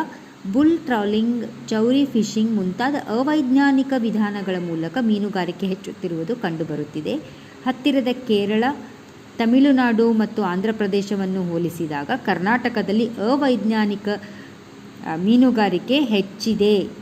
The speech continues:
ಅಂತ ತಿಳಿದು ಬರ್ತದೆ. ಕರ್ನಾಟಕ ಸಮುದ್ರ ಮೀನುಗಾರಿಕೆ ನಿಯಂತ್ರಣ ಕಾಯ್ದೆ ಹತ್ತೊಂಬತ್ತು ನೂರ ಎಂಬತ್ತಾರರಲ್ಲಿ ಜಾರಿಯಾಗದೆ ಸರ್ಕಾರದ ಹಂತದಲ್ಲೇ ಬಾಕಿ ಇರುವುದು, ಇದರಿಂದ ಮೀನುಗಾರಿಕೆ ಕ್ಷೇತ್ರದಲ್ಲಿ ಕಾನೂನು ವಿರೋಧಿ ಚಟುವಟಿಕೆಗಳ ನಿಯಂತ್ರಣಕ್ಕೆ ಅಡ್ಡಿಯಾಗಿದೆ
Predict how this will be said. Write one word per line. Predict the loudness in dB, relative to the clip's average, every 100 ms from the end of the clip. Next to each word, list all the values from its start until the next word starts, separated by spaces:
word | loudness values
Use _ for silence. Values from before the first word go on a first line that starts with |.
| -10
ಅಂತ | -4 -4 0 0 -2 -12 -20 -6
ತಿಳಿದು | -2 -2
ಬರ್ತದೆ. | -2 -4 -6 -4 -4
ಕರ್ನಾಟಕ | -4 -4 -2 -2 -2 -4 -2 0
ಸಮುದ್ರ | 0 0 2 2
ಮೀನುಗಾರಿಕೆ | 2 2 2 -2 -2 -2
ನಿಯಂತ್ರಣ | -2 -4 -4 -6 -6 -6
ಕಾಯ್ದೆ | -6 -2
ಹತ್ತೊಂಬತ್ತು | -4 -4 -6 -6 -6
ನೂರ | -4
ಎಂಬತ್ತಾರರಲ್ಲಿ | -6 -6 -8 -2 0 2 0 2 2 2
ಜಾರಿಯಾಗದೆ | 0 0 2 2 0 -2 -4
ಸರ್ಕಾರದ | -4 -6 -4 -2 -2 -2 -4
ಹಂತದಲ್ಲೇ | -4 -6 -4 -2 0
ಬಾಕಿ | 0 -2 -2 0
ಇರುವುದು, | 0 0 -4 -4 -2 -2 -6 -12 -20 -20 -4
ಇದರಿಂದ | 2 4 4 4
ಮೀನುಗಾರಿಕೆ | 4 4 4 2 2 0 -2
ಕ್ಷೇತ್ರದಲ್ಲಿ | -2 -4 -4 -2 -2 -2
ಕಾನೂನು | -2 -2 0 0
ವಿರೋಧಿ | 2 2 2 0
ಚಟುವಟಿಕೆಗಳ | -4 -4 -4 -6 -6 -4
ನಿಯಂತ್ರಣಕ್ಕೆ | -4 -4 -6 -6 -8 -4 -4
ಅಡ್ಡಿಯಾಗಿದೆ | -2 2 4 4 4 2 -2